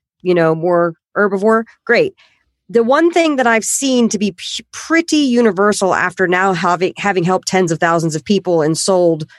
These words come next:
hundreds of thousands of cookbooks is that, uh, processed sugars and grains do not do great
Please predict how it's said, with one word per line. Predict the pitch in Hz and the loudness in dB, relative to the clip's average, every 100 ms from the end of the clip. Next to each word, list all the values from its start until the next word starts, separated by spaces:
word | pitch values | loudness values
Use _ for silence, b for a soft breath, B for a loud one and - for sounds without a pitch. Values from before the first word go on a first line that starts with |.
| b - | b -2
hundreds | 202 180 165 | 0 0 -2
of | |
thousands | 185 175 160 151 | 0 0 0 -4
of | - | -2
cookbooks | 254 233 196 170 - - B B B B - | -2 0 0 -2 -4 -10 B B B B 0
is | 214 214 196 180 165 - _ _ _ - | 4 4 4 2 -4 -12 _ _ _ -12
that, | 170 202 185 - - - _ _ _ _ _ - | -2 0 0 -4 -8 -14 _ _ _ _ _ -2
uh, | 190 165 147 - _ _ _ _ - | 0 2 0 -2 _ _ _ _ -10
processed | 233 247 277 240 233 - - | -2 -2 0 0 0 -2 -10
sugars | - - 240 220 226 220 - 175 | -6 0 0 2 0 0 -4 -4
and | 185 165 | -2 -2
grains | 170 196 185 165 156 151 _ _ 151 | 0 2 4 2 0 -6 _ _ -4
do | 180 | 0
not | 175 185 190 - 156 | 0 0 0 -4 -6
do | 160 151 | -4 -4
great | 143 170 165 | 0 0 0